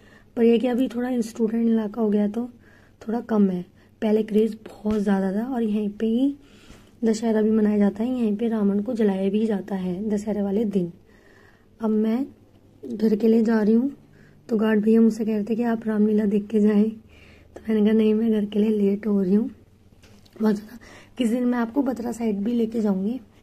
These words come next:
वहाँ पे बहुत सारी कोचिंगें हैं और बहुत सारी दुकानें भी हैं किताबों की।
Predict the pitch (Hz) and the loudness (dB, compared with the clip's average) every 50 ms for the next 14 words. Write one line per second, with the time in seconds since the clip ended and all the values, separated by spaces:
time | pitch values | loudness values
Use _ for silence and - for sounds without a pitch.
0 | _ _ - - - - - - _ - - 220 214 208 208 208 226 214 220 208 | _ _ -20 -20 -20 -20 -20 -20 _ -8 -4 -2 -2 -2 -2 -2 -4 -4 -2 -2
1 | 208 208 226 220 214 214 - - 214 202 202 226 208 208 208 208 208 202 196 196 | -4 -4 -2 -2 -4 -4 -2 -2 -2 -2 0 0 2 4 6 6 6 4 4 2
2 | 214 240 - - - - - _ - _ _ _ _ - _ _ _ _ _ _ | 0 -4 -8 -12 -18 -20 -20 _ -20 _ _ _ _ -20 _ _ _ _ _ _
3 | _ _ _ _ - 214 202 202 196 196 202 196 196 202 190 202 214 208 208 - | _ _ _ _ -4 -2 0 0 0 0 -2 -2 -2 -2 -2 -2 -4 -4 -4 -4
4 | 220 214 202 208 208 214 220 220 202 214 208 214 208 202 196 208 208 208 202 208 | -4 -2 0 0 2 2 2 0 0 0 0 2 2 4 4 4 4 4 4 4
5 | 202 190 196 196 208 226 226 226 - - - - - - - - - 226 208 220 | 2 2 0 -2 -2 -4 -6 -10 -14 -18 -20 -20 -20 -20 -20 -18 -14 -10 -6 -4
6 | 214 208 190 196 190 - 240 254 269 | -2 -2 -2 -2 -4 -6 -8 -10 -10